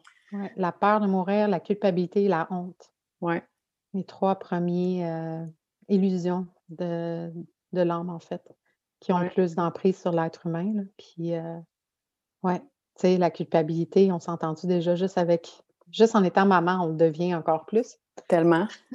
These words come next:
Speaker 2: Puis là, par la suite, c'est ça, là, t'as, t'as quitté, tu travaillais dans quoi à ce moment-là ? Parce que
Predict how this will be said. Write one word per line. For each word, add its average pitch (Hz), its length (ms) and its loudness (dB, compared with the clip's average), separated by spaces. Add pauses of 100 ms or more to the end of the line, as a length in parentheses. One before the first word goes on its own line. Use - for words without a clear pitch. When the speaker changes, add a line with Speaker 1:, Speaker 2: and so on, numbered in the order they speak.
(160)
Speaker 2:
Puis 185 280 4
là, 196 260 8
par 196 180 4
la 170 120 8
suite, 214 320 4
c'est 202 80 4
ça, 180 220 8
là, 180 120 8
t'as, 175 200 8
t'as 165 180 4
quitté, 226 680 6
tu - 180 -18
travaillais 175 600 8
dans 160 200 2
quoi 185 280 4
à 196 160 2
ce - 120 -6
moment-là ? 160 460 2
Parce 175 180 2
que 190 100 6